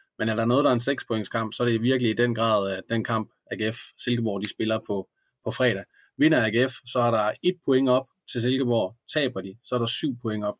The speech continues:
til Silkeborg, hvilket vil være en verden til forskel. Og som jeg nævnte før, så mangler der jo én kamp i det her efterår, og det er på fredag den seksogtyvende november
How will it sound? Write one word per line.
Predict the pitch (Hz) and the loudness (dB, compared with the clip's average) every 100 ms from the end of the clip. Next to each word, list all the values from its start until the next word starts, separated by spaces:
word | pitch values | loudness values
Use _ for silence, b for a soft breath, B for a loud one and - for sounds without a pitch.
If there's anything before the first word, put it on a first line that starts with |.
| _ | _
til | - | -10
Silkeborg, | 113 113 101 101 - _ _ b b | -6 -4 -4 -6 -8 _ _ b b
hvilket | - 110 | -4 -2
vil | 104 101 | -2 0
være | 104 | 0
en | 98 95 | 0 0
verden | 110 123 107 87 | 0 0 -2 -4
til | 104 95 | -6 -4
forskel. | 107 113 107 95 b b b b | -4 -4 -4 -6 b b b b
Og | 113 | -2
som | 127 | 2
jeg | 120 | 4
nævnte | 131 156 - | 4 2 4
før, | 156 | 4
så | 117 120 | 4 0
mangler | 123 139 | 2 4
der | 123 | 2
jo | 110 - - | 0 -4 0
én | 170 | 2
kamp | 120 123 123 120 | 2 0 -2 -2
i | |
det | 117 | -2
her | 120 | 2
efterår, | 113 120 - 110 95 | 2 0 0 2 2
og | 101 | 2
det | |
er | 117 | 0
på | 117 | -2
fredag | - 143 104 | 0 2 2
den | 98 | -4
seksogtyvende | - 135 131 - 127 120 | -4 -4 -4 -4 0 2
november | 113 123 143 98 | 2 0 0 -4